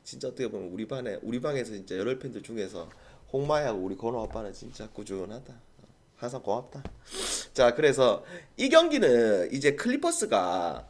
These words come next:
내일 일단 파웰이 빠진 상태, 어, 파-, 뭐고, 파웰이 빠진 상태에서 깨너드하고 폴 조지가 나올 수도 있단 말이야. 음, 나올 수도. 우리 트윈스님도 어서 오시고. 근데 이게 아까도 이야기했듯이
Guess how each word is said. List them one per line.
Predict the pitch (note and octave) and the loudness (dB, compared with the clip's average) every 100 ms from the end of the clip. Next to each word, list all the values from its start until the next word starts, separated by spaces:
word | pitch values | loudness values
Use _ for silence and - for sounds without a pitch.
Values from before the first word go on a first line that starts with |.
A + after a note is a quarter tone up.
| - - | -18 -16
내일 | A#2+ E3 A#3+ | 8 12 12
일단 | F#3+ E3 E3 | 8 2 6
파웰이 | E4+ F4+ B3+ - | 4 6 2 2
빠진 | A#3 B3 | 2 2
상태, | A#3 F#3 G3+ - | -4 -4 -4 0
어, | - | 0
파-, | D3 - _ | 0 -14 _
뭐고, | G#2+ - F#2 - | 0 2 0 0
파웰이 | C#4 B3+ G3 | 10 12 10
빠진 | - G#3+ A#3 | 6 2 2
상태에서 | G#3+ E3+ E3 A#2 A#2+ F#2+ D#2 - - _ | -4 0 0 6 6 6 2 -6 -20 _
깨너드하고 | B3 C#4+ D#4+ D#4+ A#3 F#3+ F3+ F#3+ A3+ C#4+ - - - | 6 10 10 12 8 8 0 4 4 2 -4 -16 4
폴 | A3+ A3 | 4 6
조지가 | A3 F3 D#3+ G3 A#3+ - _ _ _ _ _ | 2 2 4 4 4 -8 _ _ _ _ _
나올 | B2+ C#3 G#3+ G#4 | 12 12 12 12
수도 | A4 - D#4 | 12 4 4
있단 | - D#4 | 8 6
말이야. | A2 F2+ D#2+ F3 A#2 G#1+ - _ _ | 6 2 2 2 2 -2 -12 _ _
음, | F2+ D#2+ - _ _ _ | -12 -12 -14 _ _ _
나올 | F#2+ G#2+ | 4 4
수도. | C3+ C#3 - F2+ B2 - _ | 2 -4 -2 -2 -4 -12 _
우리 | G#2 A#2 | -8 -6
트윈스님도 | D3+ D3+ B2+ - | -6 -6 -6 -6
어서 | - | -6
오시고. | G#2 G#2 - | -8 -6 -6
근데 | - B3+ F#3 - - - | -4 6 6 6 -8 -14
이게 | - D4+ F#4 E3+ A#2+ F#2 - - _ | -4 6 10 10 8 4 0 -6 _
아까도 | - C#3 B3 | 0 6 6
이야기했듯이 | C#3+ A#2+ D3+ F3 C#3 C3 G#2 F#2 F2+ E2 - | 8 4 4 0 -4 -6 -4 -4 -2 -4 -6